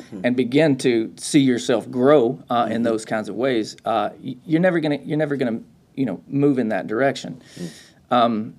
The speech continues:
Speaker 2: I think it's the same, same way spiritually. Um, and so uh, y-, one, y-, you have to begin to be intentionally about developing the discipline first.
Speaker 1: Mm-hmm.
Speaker 2: It may be simply as, like, finding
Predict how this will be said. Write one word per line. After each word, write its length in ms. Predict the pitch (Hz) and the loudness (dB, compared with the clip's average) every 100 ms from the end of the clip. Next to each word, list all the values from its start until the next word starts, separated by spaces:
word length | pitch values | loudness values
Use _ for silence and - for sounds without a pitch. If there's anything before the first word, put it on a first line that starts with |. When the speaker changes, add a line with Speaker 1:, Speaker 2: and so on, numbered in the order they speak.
| - | -6
Speaker 2:
I 60 | |
think 120 | 139 175 | 0 0
it's 100 | 135 | -2
the 80 | |
same, 340 | 123 143 131 123 | -2 2 2 0
same 240 | 139 123 | 0 0
way 160 | 113 98 | 0 -2
spiritually. 680 | - - 135 120 - 92 - - | -6 0 0 0 -4 -10 -12 -12
Um, 320 | 110 110 107 107 | -6 -4 -4 -6
and 100 | 113 - | -10 0
so 320 | 139 127 - - - _ - | 2 2 0 -18 -20 _ -2
uh, 160 | 123 - | 0 0
y-, 120 | - - - | -8 -16 -10
one, 460 | 143 156 160 123 | 0 4 4 4
y-, 40 | - | -2
you 420 | 127 131 139 143 | -12 -8 -2 0
have 260 | 151 160 - | 0 -2 0
to 100 | 147 | -2
begin 760 | 123 - 127 139 135 147 143 | -2 -10 -2 -2 2 2 4
to 100 | 127 | 2
be 200 | 120 127 | 0 2
intentionally 540 | 113 - 160 165 110 110 | 0 -2 -4 -2 -4 -4
about 380 | 104 120 - 120 | -2 -2 -2 -4
developing 840 | 107 107 131 135 123 113 104 101 | -6 -2 0 2 2 -2 -4 -6
the 80 | 98 | -8
discipline 720 | 113 135 135 107 92 90 92 | 2 2 2 -6 -6 -8 -10
first. 560 | - 120 127 - - - | -2 0 0 -4 -20 -14
Speaker 1:
Mm-hmm. 380 | 110 107 90 85 - | -10 -10 -8 -12 2
Speaker 2:
It 180 | 196 - | 2 4
may 240 | 151 160 | 4 4
be 240 | 131 147 139 | 4 2 2
simply 560 | - 147 139 120 113 | 2 0 0 0 0
as, 240 | 107 104 117 | -2 -2 -2
like, 340 | 107 104 - | -2 -4 -16
finding 720 | - - 127 156 175 185 175 | -16 0 2 2 0 0 -2